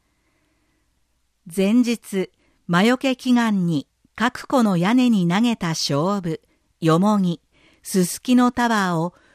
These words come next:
当日午後に子どもたちが集め、保存会がわら縄に編み込み、綱を作ります。日が暮れると、大人組と子ども組に分かれて綱引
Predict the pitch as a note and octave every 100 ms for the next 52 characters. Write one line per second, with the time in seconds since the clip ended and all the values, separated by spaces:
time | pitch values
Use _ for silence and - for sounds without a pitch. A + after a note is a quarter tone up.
0 | _ - F#3+ A#3 C4 B3 A#3+ G#3 A#3 A#3
1 | F#3+ D#3+ C#3 _ _ - F3 A#3 C4 C4+
2 | A3 - F3 D3+ C3 B2+ - G3+ F3+ C#3
3 | _ _ _ _ _ _ _ _ _ _
4 | - F#3+ A#3+ B3+ B3+ G#3+ G3+ F#3+ F3+ E3
5 | D3+ F3+ A#3+ A#3+ A#3 A3+ G#3+ A3 C#3+ D#3
6 | G#3 - G#3 E3+ C#3 _ _ _ - B3+
7 | C4+ A#3+ E3+ - - E3+ E3+ D#3+ C3 D#3+
8 | - - _ _ _ _ _ _ _ _
9 | _ _ _ _ - G#3 A3 A#3 G#3+ G3+
10 | A3 A3+ - G3+ G3 - _ - F3 A#3
11 | A#3+ B3 A#3 A#3 A3+ A3 G#3 F#3+ E3 A3
12 | C4 A#3+ B3 A#3+ A#3 A3 E3+ E3 A#3 A3+
13 | G3 - D3+ - _ - F3 G3